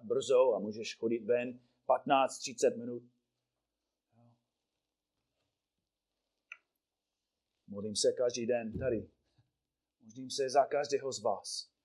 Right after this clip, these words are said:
Když máme setkání starší, modlíme se tady, modlíme se za vás. Nebo když jsem doma, chodím do lesa. Jo? Nikdo tam není.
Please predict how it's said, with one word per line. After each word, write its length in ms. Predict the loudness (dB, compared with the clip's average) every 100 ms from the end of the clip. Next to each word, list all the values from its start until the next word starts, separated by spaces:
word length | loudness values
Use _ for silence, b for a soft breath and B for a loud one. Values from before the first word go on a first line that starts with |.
| _ _ _ _ _ _ _ _ _ _
Když 180 | -14 -6
máme 200 | -6 -4
setkání 400 | -4 -4 -4 0
starší, 400 | 8 8 6 -4
modlíme 300 | -6 -10 -8
se 160 | -10
tady, 300 | -8 -6 -6
modlíme 320 | -6 -8 -6 -2
se 300 | 2 0 0 _ _ _
za 140 | -2 8
vás. 300 | 10 10 8
Nebo 140 | -6
když 220 | -2 0
jsem 160 | 2 4
doma, 320 | 4 6 4
chodím 340 | 4 0 2 2
do 120 | 4
lesa. 440 | 4 4 -2 -2 _ _ _ _ _ _ _ _ _ _ -18
Jo? 180 | -18 -18 _ _ _ -6
Nikdo 280 | -4 2 2
tam 260 | 2 -4
není. 380 | -4 -4 -4 -8